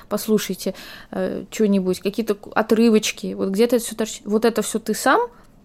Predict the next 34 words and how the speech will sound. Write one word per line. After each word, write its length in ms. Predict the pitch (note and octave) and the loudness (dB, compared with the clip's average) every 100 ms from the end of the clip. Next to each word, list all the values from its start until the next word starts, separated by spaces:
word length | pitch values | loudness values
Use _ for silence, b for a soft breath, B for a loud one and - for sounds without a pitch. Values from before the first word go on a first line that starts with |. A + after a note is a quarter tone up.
| _ - - - - - - - - | _ -20 -20 -20 -20 -20 -20 -14 -4
если 220 | G#3+ G3+ | -4 -2
ты 140 | - | 2
еще 300 | A3 G3 - F#3+ | 4 4 2 4
не 220 | G#3 A3 | 6 6
специалист 520 | - G3 - F3+ - | 2 -4 -2 -2 -4
в 40 | F#3+ | -6
этом 220 | F#3 F#3 | -4 -2
деле, 360 | F#3+ F3 F3 - b b b b - - | 2 0 -2 -8 b b b b -14 -10
а 80 | F#3+ | -8
типа 240 | F#3+ F#3 | -4 -2
просто 280 | F#3 F3+ - | -2 -4 -4
там 100 | F#3+ | -4
музыкант-исполнитель, 880 | F3+ E3+ F#3 F3+ - F#3+ F#3 F3+ F3+ | -4 -4 -4 -4 -6 -4 -4 -4 -8
ты 60 | F#3+ | -8
сам 180 | G3 G#3 | -4 -4
это 100 | - | -2
не 80 | C#4 | -2
сможешь 340 | A#3 G3+ - | 0 -2 -4
делать. 400 | - F3+ - - - _ - F#3+ | -8 -8 -10 -16 -20 _ -16 -8
Ну, 100 | G3 | -4
или 100 | A3 | -2
нужен 260 | A#3+ C4 | 2 2
продюсер, 560 | B3 C4+ G3 G3 - G#3 | 4 4 4 0 0 -4
который 340 | - G3 G#3 | -2 -2 -2
это 120 | G3+ G3 | -2 -2
знает. 340 | F#3+ F#3 F3 | 0 0 0
Ну, 40 | F#3+ | 0
не 100 | F#3 | 2
продюсер 520 | G3 F#3+ D4+ - C4+ - B B B | 2 2 4 4 2 0 B B B
в 120 | F#3+ | 2
российских 520 | A3+ A3+ G#3+ - F#3+ | 4 4 2 0 -4
понятиях, 600 | A3+ G#3+ F#3+ F3+ F#3 F3+ | 2 4 4 2 -2 -4
который, 600 | - F3+ F3+ F3 F3+ F3+ B B B F3+ | -6 -6 -4 -2 -4 -6 B B B -8
эм, 500 | F3 E3+ E3+ F3 | -6 -6 -6 -8